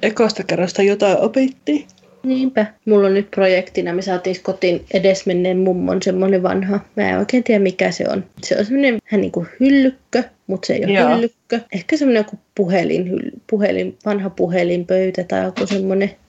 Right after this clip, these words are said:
Speaker 2: Osaisin hyvin kuvitella, että joskus siinä on ollut semmonen lankapuhelin.
Speaker 1: Okei.
Speaker 2: Niin semmonen se on, tosi vanha ja tos-, ihan semmonen puinen. Niin tota,
Speaker 1: Joo.
Speaker 2: se on nyt ollut meillä tuolla autotallissa jonkun aikaa, niin mä otin nyt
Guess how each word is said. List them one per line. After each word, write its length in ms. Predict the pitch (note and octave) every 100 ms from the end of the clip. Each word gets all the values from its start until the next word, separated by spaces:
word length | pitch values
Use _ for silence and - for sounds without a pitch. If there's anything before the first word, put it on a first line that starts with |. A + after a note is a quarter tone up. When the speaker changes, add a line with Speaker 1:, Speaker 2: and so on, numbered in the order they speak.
| -
Speaker 2:
Osaisin 440 | G#3 G3 G3 G3
hyvin 260 | F#3+ F#3 F3+
kuvitella, 520 | F3+ F#3 F#3 E3+ E3
että 140 | -
joskus 320 | F#3 - F#3+ -
siinä 200 | F3+ F#3
on 60 |
ollut 160 | - F#3+
semmonen 280 | - G3 F#3+
lankapuhelin. 800 | F#3+ G3+ G#3 G3+ G#3 G#3 G#3+ G#3 B3 C4+
Speaker 1:
Okei. 260 | A#3 G#3 A3 - - G#3
Speaker 2:
Niin 120 | G3+
semmonen 540 | B3 A#3+ A3 G3 F#3+
se 120 | G3
on, 160 | F3+ F3+ -
tosi 300 | G#3 G#3 G#3
vanha 540 | G3 F#3+ F#3+ F#3+ - -
ja 240 | G3 F#3 - _ - _ _ F3+
tos-, 180 | F3 -
ihan 220 | F3+ G3 F#3+
semmonen 240 | F3 F3
puinen. 580 | F3+ F3+ F3+ F3 F#3 F#3 _ _ _
Niin 420 | G3 F#3+ F3+ F3 F3
tota, 140 | F#3+
Speaker 1:
Joo. 160 | F#3+ F#3
Speaker 2:
se 120 | F#3+
on 100 | F3
nyt 140 | F3
ollut 240 | F#3 F3+ F3+
meillä 180 | F3+ F3+
tuolla 240 | E3+ - _ _
autotallissa 680 | C4+ C4 A3+ F#3+ G3 G3 -
jonkun 300 | G3 F#3+ F#3
aikaa, 440 | F#3 F3+ F3+ F3+ F3 - -
niin 220 | F#3 - _
mä 180 | - F#3
otin 240 | - F3+
nyt 220 | F#3 -